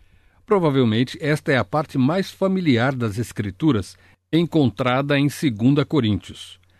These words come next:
A afirmação que começa no versículo quatorze pode ser uma das porções mais citadas dessa maravilhosa epístola.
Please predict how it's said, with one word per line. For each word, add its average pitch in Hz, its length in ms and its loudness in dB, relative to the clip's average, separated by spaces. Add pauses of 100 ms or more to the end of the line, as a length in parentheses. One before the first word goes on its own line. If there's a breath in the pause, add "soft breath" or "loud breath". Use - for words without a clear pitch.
(160)
A 131 160 0
afirmação 170 840 -2 (320 soft breath)
que 156 120 -6
começa 120 760 0
no 113 160 0
versículo 117 540 -2
quatorze 101 680 -4 (360 soft breath)
pode 147 240 -2
ser 151 240 0
uma 156 160 0
das 127 180 -6
porções 131 540 -4
mais 151 260 -4
citadas 127 640 -4
dessa 120 320 -4
maravilhosa 113 640 -4
epístola. 87 580 -8